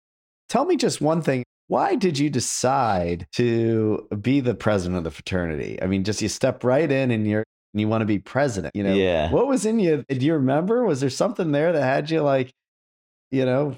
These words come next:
Speaker 1: feeling like you wanted to do this?
Speaker 2: It was just, like, thing, there was, it was, like, rudderless, you know? And I was like, "I, I could figure this out. I mean, if I could run a college offense, I could figure out, like,
Speaker 1: Yeah.
Speaker 2: you know, how to, how to get these guys together." And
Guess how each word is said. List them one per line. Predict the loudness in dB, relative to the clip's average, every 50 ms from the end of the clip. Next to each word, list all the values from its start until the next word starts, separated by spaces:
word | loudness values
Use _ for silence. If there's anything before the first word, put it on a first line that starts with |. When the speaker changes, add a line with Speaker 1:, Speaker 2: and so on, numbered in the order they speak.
| -12 _
Speaker 1:
feeling | -2 0 2 2 2 2
like | 2 0 0 0 0
you | 0
wanted | 0 0 0 0 0
to | 0 0
do | 0 0 0 2
this? | 2 0 -2 0 0
Speaker 2:
It | -2 -2 0
was | 0 0 0 -2
just, | -4 -6 -6 -6 -4 -6 -6 -6
like, | -4 -2 -2 -2 -4 _ -6
thing, | -4 -4 -2 -2 -2
there | 0 0 0 0
was, | 0 -2 -2 -2
it | -2 0
was, | 0 -2 -4 -2 0
like, | 0 0 0 0 0
rudderless, | 0 2 2 2 0 -2 -2 -4 -6 -6 -6 -8 -8 -10 -12 -16 -20 -20 _ _ _ _ _ _ _ _ _ _ -4
you | -4 -2 0
know? | 0 0 0 0 -2 -2 -4 -8 _ _ _ -6
And | -4 -4
I | -2 -2
was | -2 0 0
like, | 0 0 0 0
"I, | 0 0 0 -2 -4 -6 -8 -8 -10 -10 -12 -14 _ _ -20 -16 -16
I | -16 -14
could | -14 -14 -10
figure | -8 -6 -6
this | -4 -4 -6 -6
out. | -8 -8 -6 -6 -6
I | -6
mean, | -6 -6
if | -4 -4
I | -4 -4
could | -4 -4 -6 -4
run | -6 -6
a | -8 -6
college | -4 -2 -2 -2 -2 -2
offense, | -4 -4 -4 -6 -8 -8 -8 -8 -8 -8
I | -8 -10
could | -8 -8 -10 -10
figure | -8 -10 -8 -6 -6 -6
out, | -6 -4 -6 -6 -4
like, | -2 -2 0
Speaker 1:
Yeah. | 0 0 0 0 -2 -4 -6 -10 _ _
Speaker 2:
you | -8 -4
know, | -2 0 0 2
how | 2 2 2
to, | 2 0 0 0
how | -2 -4 -4
to | -4 -2
get | -2 -2 -2 -2
these | -2 -2 -2 0
guys | 0 0 2 0 0 -2 -4 -6 -8 -6
together." | -6 -4 -2 0 0 0 0 0 0 0
And | 0 -2 -2 -4 -6